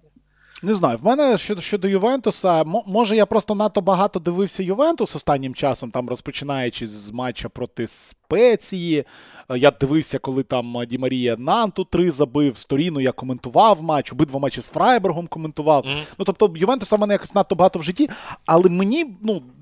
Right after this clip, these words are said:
Speaker 1: дійсно подобається, як зараз грає розмірено і правильно Ювентус,
Speaker 2: О,
Speaker 1: і
Speaker 2: це
Speaker 1: того
Speaker 2: цікаво, да.
Speaker 1: Мгм, да,
Speaker 2: Давай.
Speaker 1: і того м-, в мене, знаєш, таке питання виникає, е,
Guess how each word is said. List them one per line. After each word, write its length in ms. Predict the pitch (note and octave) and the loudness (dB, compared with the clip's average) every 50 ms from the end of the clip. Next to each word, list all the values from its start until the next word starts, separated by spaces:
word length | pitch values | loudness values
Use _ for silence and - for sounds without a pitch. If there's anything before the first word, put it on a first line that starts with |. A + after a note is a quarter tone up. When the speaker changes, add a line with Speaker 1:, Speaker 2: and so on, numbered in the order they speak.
| - - A3 G#3 - | -20 -20 -20 -20 -20
Speaker 1:
дійсно 340 | F3+ D3+ E3 G#3 - B3+ F#3+ | -8 -2 -2 2 2 2 2
подобається, 500 | - G#3+ G3 F4 G4 D4 F#3+ D#3 - D3 | 2 4 4 6 8 8 8 6 6 4
як 100 | C3+ B2 | 2 4
зараз 220 | B2 C#3+ C#3 B2+ | 6 4 4 4
грає 280 | A#2 C#3 D3+ C#3+ C3+ C3 | 4 4 6 6 6 4
розмірено 520 | C3+ C3 B2+ D3 E3 E3+ D3+ C#3+ C3 C3+ | 2 0 -2 2 4 4 4 4 2 0
і 40 | C3+ | -2
правильно 400 | - D3 D3+ D3 C#3 C#3+ C#3 D3 | 2 4 6 6 6 4 -2 -2
Ювентус, 480 | C#3+ C#3 D3 G#3+ - A2 F2+ E3+ - - | -4 -2 -2 2 2 2 2 2 -2 -4
Speaker 2:
О, 20 | |
Speaker 1:
і 20 | D#3+ | -4
Speaker 2:
це 100 | - C3 | -2 0
Speaker 1:
того 120 | F#3+ G3+ G3+ | 0 0 -2
Speaker 2:
цікаво, 400 | - - - G2+ F2 - - F#2 | -2 -2 -2 -2 -2 -4 -6 -4
да. 120 | G#2 F#2 - | -4 -4 -2
Speaker 1:
Мгм, 260 | G3+ F3 E3 F#3 A3+ - - | -2 -2 -2 -2 -4 -6 0
да, 240 | D3+ - G#3+ A3 F#3 | 8 8 10 10 10
Speaker 2:
Давай. 200 | C3 A2+ G2+ G2+ | 8 8 6 4
Speaker 1:
і 20 | |
того 220 | - E3 F3+ C#4 D4+ | 2 4 6 6 6
м-, 200 | D4 C4+ C#4 G3+ F3+ D#3+ | 6 4 -2 -4 2 2
в 40 | |
мене, 160 | F#3+ A3 A3 F3+ | 4 4 4 4
знаєш, 180 | G#3 D4+ D#4 | 4 2 2
таке 160 | - - B3 | 2 -2 -2
питання 500 | - - A#3+ - - D4+ F4 G#4 G#4 F4+ | 0 0 -2 2 4 4 4 4 2 2
виникає, 500 | C#4+ C4+ A3+ G3+ - - G#3 F3+ D3+ B2+ - - - - - - | 2 4 4 4 6 6 6 6 6 4 0 -4 -14 -20 -10 -4
е, 80 | C#3+ | 0